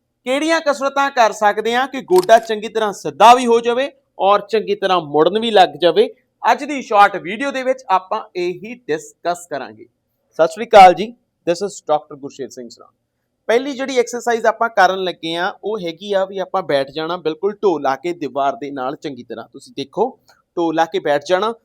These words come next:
ਔਰ ਤੁਸੀਂ ਗੋਡਾ ਮੋੜਨਾ, ਜਿੰਨਾ ਵੱਧ ਤੋਂ ਵੱਧ ਮੋੜ ਸਕਦੇ ਹੋ ਔਰ ਸਿੱਧਾ ਕਰਨਾ। ਮੰਨ ਲਓ ਤੁਹਾਡਾ ਗੋਡਾ ਪੂਰਾ ਮੁੜ ਗਿਆ ਹੈ ਤਾਂ ਤੁਸੀਂ ਤੰਦਰੁਸਤ ਹੋ। ਪਹਿਲੀ ਕਸਰਤ ਇਹ ਕਰਨੀ ਆ, ਦਸ ਤੋਂ ਪੰਦਰਾਂ ਵਾਰ ਕਰਾਂਗੇ, ਇਸ ਦੇ ਤਿੰਨ ਤੋਂ ਚਾਰ ਸੈੱਟ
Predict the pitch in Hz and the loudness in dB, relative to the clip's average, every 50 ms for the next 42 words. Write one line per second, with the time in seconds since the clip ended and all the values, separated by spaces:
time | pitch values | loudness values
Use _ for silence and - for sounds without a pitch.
0 | _ _ - _ _ - - 165 170 175 180 196 226 233 - _ _ _ - 175 | _ _ -20 _ _ -8 -4 -2 2 4 4 4 2 0 -6 _ _ _ -14 -14
1 | 165 - 208 220 240 247 _ _ _ _ _ _ _ _ 135 123 160 165 156 165 | -10 -8 -8 -8 -8 -10 _ _ _ _ _ _ _ _ _ -4 -4 -2 2 4
2 | 170 156 139 123 120 113 107 101 87 - _ _ _ _ _ _ _ _ _ _ | 4 2 2 -2 -6 -8 -8 -10 -14 -16 _ _ _ _ _ _ _ _ _ _
3 | - 156 151 160 156 147 147 151 147 - 170 160 160 156 147 143 135 131 - - | -6 -4 -2 0 0 2 2 2 0 0 0 0 0 -2 -4 -8 -8 -8 -4 -4
4 | 165 165 180 185 190 202 220 214 _ _ _ _ _ _ _ - 135 156 175 - | -4 -4 -4 -6 -8 -8 -10 -12 _ _ _ _ _ _ _ -4 -2 -2 -2 -2
5 | - 131 117 113 147 147 - - 117 101 95 90 - - _ _ _ _ _ _ | -6 -8 -4 -2 -2 -2 -2 -4 -6 -6 -8 -12 -18 -20 _ _ _ _ _ _
6 | _ 143 156 170 180 208 214 202 196 190 185 190 190 170 175 160 165 160 165 - | _ -4 -2 0 0 0 0 0 0 2 2 2 2 2 0 -2 -2 -2 -4 -6
7 | 170 175 202 208 208 202 190 180 185 208 214 220 220 226 226 226 220 202 - 175 | -2 0 0 0 0 -2 -6 -6 -4 -2 0 0 0 -2 -2 -2 -6 -6 -6 -10
8 | 160 165 214 247 277 _ _ _ - 196 190 180 139 143 131 117 107 _ - - | -14 -12 -14 -18 -18 _ _ _ -2 -2 -2 -2 -2 -4 -6 -8 -8 _ -18 -20
9 | - - _ _ _ _ _ _ _ _ - 196 214 226 262 247 226 220 - 226 | -20 -20 _ _ _ _ _ _ _ _ -2 -2 -2 -2 -2 -4 -4 -2 -2 -2
10 | 226 - 190 185 196 196 220 214 214 220 233 240 247 254 262 - - 165 165 175 | -4 -2 -2 -4 -2 2 2 2 2 0 -2 -6 -6 -6 -6 -2 0 0 0 0
11 | 170 - 214 208 208 202 196 208 214 214 214 220 220 214 220 220 226 233 240 226 | 0 -4 -6 -4 -4 -2 2 4 4 6 6 6 4 4 -2 -2 -2 -4 -6 -6
12 | 240 262 - - 175 165 156 - 180 180 - 175 165 160 156 - 185 - _ - | -8 -10 -10 -10 -12 -12 -8 -10 -10 -10 -8 -10 -10 -10 -10 -14 -14 -12 _ 2
13 | 196 180 165 160 - 147 117 | 2 2 2 2 -2 -6 -10